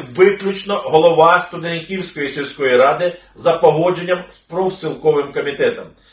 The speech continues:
Сесія не уповноважена вирішувати ці питання.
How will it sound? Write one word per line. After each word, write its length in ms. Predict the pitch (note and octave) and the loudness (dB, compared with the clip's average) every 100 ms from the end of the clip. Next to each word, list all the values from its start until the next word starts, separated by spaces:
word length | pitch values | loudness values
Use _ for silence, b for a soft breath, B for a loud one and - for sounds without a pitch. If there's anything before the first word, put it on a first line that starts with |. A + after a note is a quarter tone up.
| b | b
Сесія 680 | - - G#3 A3+ G#3+ G3 - | -16 -4 0 0 2 0 -2
не 220 | C#3+ F3 G#3 | 0 2 2
уповноважена 880 | G#3 G#3 G#3 G3+ D#3+ C3+ A#2 A2+ A#2+ | 2 4 6 6 4 2 -8 -10 -6
вирішувати 500 | C3 B2+ - G#2 G#2+ | -6 -6 -8 -12 -12
ці 140 | A#2+ | -14
питання. 500 | B2 B2 B2 F#2+ F2+ | -12 -8 -6 -8 -12